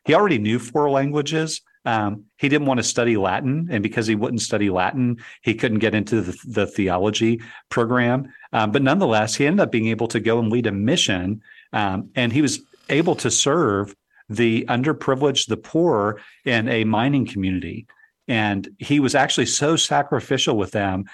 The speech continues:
that it earned him the nickname, the Christ of the coal mines. He only had one outfit. He gave all of his clothes away, um, except for one outfit. He, he was given from the mission, um, from the Reformed Church, he was given a stipend for an apartment,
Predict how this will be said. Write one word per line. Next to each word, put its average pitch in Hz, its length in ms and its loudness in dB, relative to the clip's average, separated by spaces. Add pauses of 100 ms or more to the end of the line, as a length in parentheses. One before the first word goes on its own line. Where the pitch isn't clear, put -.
(240)
that 120 100 4
it 113 180 0
earned 135 260 0
him 123 220 0
the 101 120 0
nickname, 95 640 -2 (300)
the 104 100 -2
Christ 120 560 0
of 113 160 -2
the 107 100 -2
coal 107 220 -2
mines. 82 540 -6 (640)
He 151 160 4
only 165 100 2
had 117 200 2
one 123 200 2
outfit. 117 340 0
He 107 100 -2
gave 110 220 0
all 123 240 2
of 170 120 -2
his 151 120 -2
clothes 131 340 0
away, 90 420 -6 (360)
um, 92 440 -2 (180)
except - 320 0
for 123 80 0
one 107 220 0
outfit. 104 420 -4
He, 117 240 0
he 127 80 0
was 117 160 0
given 123 380 0
from 113 200 -2
the 98 120 -2
mission, 143 480 0 (320)
um, 107 140 0
from 107 160 0
the 101 60 0
Reformed 104 460 0
Church, 139 300 0
he 107 60 0
was 90 120 -2
given 95 220 -2
a 85 60 -4
stipend 113 600 -2
for 95 400 -2
an 95 100 -4
apartment, 131 600 -2